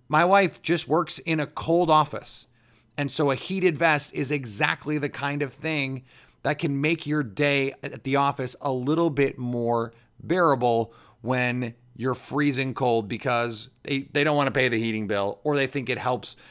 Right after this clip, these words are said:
productivity, or whatever it is. Action Heat is the solution. They've got heated jackets, socks, gloves, hats, and even undergarments like heated base layer shirts and long johns, so you can stay warm and cozy from head to toe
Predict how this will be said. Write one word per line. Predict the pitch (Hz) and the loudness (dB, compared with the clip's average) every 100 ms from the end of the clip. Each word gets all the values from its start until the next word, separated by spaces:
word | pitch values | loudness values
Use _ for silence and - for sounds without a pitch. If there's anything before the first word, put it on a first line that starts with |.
| - | -20
productivity, | - 147 131 - 131 110 113 | 0 4 4 2 -2 0 -4
or | 127 160 160 | 2 4 4
whatever | 156 151 - 175 165 160 160 - - _ | 4 2 0 -2 0 2 0 -2 -14 _
it | 151 147 | -6 -2
is. | - 156 120 - | 2 2 2 2
Action | 151 151 139 135 | 2 2 -2 -2
Heat | 139 156 156 | 0 -2 -2
is | 147 151 135 113 | -2 0 -2 0
the | 143 | 0
solution. | 147 - 139 143 139 113 | 0 -2 2 2 0 -4
They've | 107 | -2
got | 113 107 | -2 -2
heated | 120 113 | -4 -4
jackets, | 104 127 123 101 - - - - | 0 0 0 -6 -10 -16 -20 -14
socks, | - 147 123 - - | 0 2 2 0 -8
gloves, | 117 139 131 120 98 | 0 2 4 2 -2
hats, | - 139 135 120 | -2 2 2 0
and | 131 131 _ | -8 -10 _
even | 165 151 156 | -6 -4 -4
undergarments | 147 147 135 131 131 123 | -2 -2 0 0 0 -2
like | 120 110 | -4 -6
heated | - - 156 160 135 | -8 -6 2 2 2
base | 147 143 135 | 0 0 -2
layer | 127 131 123 | -2 -2 -2
shirts | - - 156 151 - - - - _ | -4 0 0 0 -6 -20 -20 -20 _
and | 143 147 | 0 4
long | 143 143 131 | 4 4 4
johns, | 113 110 | 0 0
so | - | -2
you | 113 135 | -2 -2
can | 147 180 | -2 -4
stay | - 135 | -2 -2
warm | 110 104 135 | 0 0 0
and | 170 | 0
cozy | 156 147 139 135 | 0 0 0 -2
from | 131 113 98 | -4 -6 -6
head | - 147 160 175 143 | -6 -2 0 0 -2
to | - | -6
toe | 135 - - 175 127 120 | -6 0 4 6 6 0